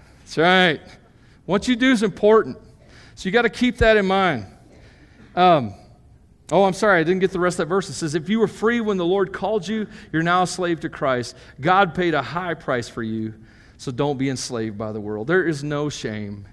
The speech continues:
in your job. There's no shame in being a working mom, no shame in being a stay-at-home mom.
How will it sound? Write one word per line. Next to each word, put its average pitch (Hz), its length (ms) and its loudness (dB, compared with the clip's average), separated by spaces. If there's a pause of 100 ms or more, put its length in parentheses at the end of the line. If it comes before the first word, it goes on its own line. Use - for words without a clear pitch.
in 110 280 -10
your 113 280 -8
job. 101 460 -12 (640)
There's 123 160 -12
no 151 160 -2
shame 151 400 -6
in 135 140 -6
being 143 220 -4
a 127 40 -4
working 147 400 -4
mom, 147 480 -4
no 143 140 -4
shame 147 320 -6
in 139 80 -6
being 151 160 -6
a - 20 -10
stay-at-home 139 500 -6
mom. 101 300 -10